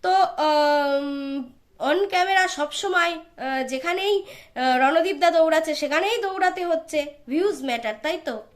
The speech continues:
এ-, এ-, এরা, এরাই কন্ট্রোভার্সি ক্রিয়েটর, ঠিক আছে? এদের ভিডিওই দেখবে পাবলিক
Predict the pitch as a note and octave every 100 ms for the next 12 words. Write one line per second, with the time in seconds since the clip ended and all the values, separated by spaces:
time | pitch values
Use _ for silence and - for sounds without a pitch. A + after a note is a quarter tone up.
0 | _ _ B3+ D#4 G#3+ D4 D#4 G4+ G#4 D4+
1 | E4 A#4 A#4 F4 F4+ F4+ E4+ F4 C#4+ C4+
2 | B3 G3+ F#3+ D#4 G#4+ G#4+ A3 - - -
3 | G3+ B3+ G4 F4 F4+ F#4 F4+ B3+ C4 B3+
4 | C4 A3+ G#3+ G3+